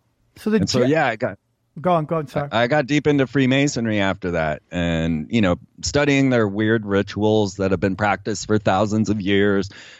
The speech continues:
Speaker 2: And they've got this big Belgian black altar there in D C that they circle and,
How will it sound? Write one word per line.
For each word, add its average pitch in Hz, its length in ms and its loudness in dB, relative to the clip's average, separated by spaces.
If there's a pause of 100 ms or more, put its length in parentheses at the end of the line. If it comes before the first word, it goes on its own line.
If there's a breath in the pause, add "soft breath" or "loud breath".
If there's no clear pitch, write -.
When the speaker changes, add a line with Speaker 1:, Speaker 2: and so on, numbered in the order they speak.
Speaker 2:
And 101 120 0
they've 101 120 -2
got 113 180 -2
this 98 140 -6
big 90 280 -4
Belgian 98 400 2
black 90 300 -2
altar 90 380 -2
there 90 260 4
in 90 100 0
D 87 220 -2
C 87 360 0
that 87 200 2
they 95 160 2
circle 90 680 0
and, 73 200 -4